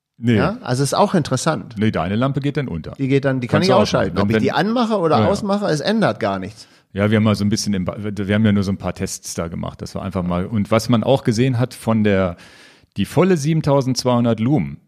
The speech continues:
Speaker 1: ich glaube, er hat halbe Stärke und dann volle Stärke gemacht. Für unser Auge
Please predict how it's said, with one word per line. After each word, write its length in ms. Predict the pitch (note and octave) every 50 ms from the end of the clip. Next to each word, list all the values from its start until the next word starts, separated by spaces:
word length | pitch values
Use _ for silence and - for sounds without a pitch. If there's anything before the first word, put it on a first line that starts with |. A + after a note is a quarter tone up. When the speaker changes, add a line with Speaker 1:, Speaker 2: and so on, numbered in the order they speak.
| _ -
Speaker 1:
ich 180 | - - -
glaube, 280 | - G2+ A2 C3 C3+ B2
er 60 | A2
hat 140 | A2+ - -
halbe 260 | A2 A#2 C#3 D#3 D#3+
Stärke 380 | C#3 - - C#3+ D3 D#3+ - A#2+
und 100 | A#2 A2+
dann 140 | A2+ A2+ A2+
volle 240 | - C3+ D3+ D#3
Stärke 380 | D3+ - - D#3 D#3+ E3 - D#3+
gemacht. 500 | D#3+ E3 D#3+ F3+ G3 - - - - - _ _ - - - - - - - _ _ _ _
Für 300 | _ - - - B2 B2
unser 400 | D3 C#3 C3+ A2 G2+ F#2 F2+ -
Auge 380 | F#3 G#3 A3 F#3+ G#2+ D#2 -